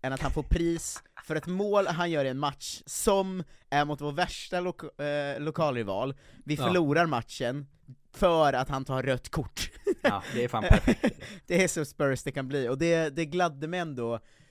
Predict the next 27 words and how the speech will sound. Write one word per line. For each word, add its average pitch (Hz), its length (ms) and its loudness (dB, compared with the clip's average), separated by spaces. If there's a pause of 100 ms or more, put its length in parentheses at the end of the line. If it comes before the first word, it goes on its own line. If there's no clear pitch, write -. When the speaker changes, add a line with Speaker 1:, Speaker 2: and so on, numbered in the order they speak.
(140)
Speaker 1:
Alltså, 143 200 -6
vi 165 100 2
har 170 80 10
ju 165 60 8
pratat 151 200 2
om 156 80 -2
det, 143 100 2
både 127 420 0
Arsenal 120 320 0
och 117 60 -10
Spurs 117 320 -6
har 131 60 -4
blivit 127 260 -6
såna 127 180 -4
banterklubbar. 120 840 -6 (380)
Men, 131 240 -2
Speaker 2:
Mm. 135 120 -8 (120)
Speaker 1:
men 139 360 -2
det 143 80 2
här 151 240 2
är 147 40 0
ju 135 60 -2
perfekt - 580 -4
upp 135 300 -6
i, 113 100 0
liksom, 113 280 -6
banterhålet 113 1040 -2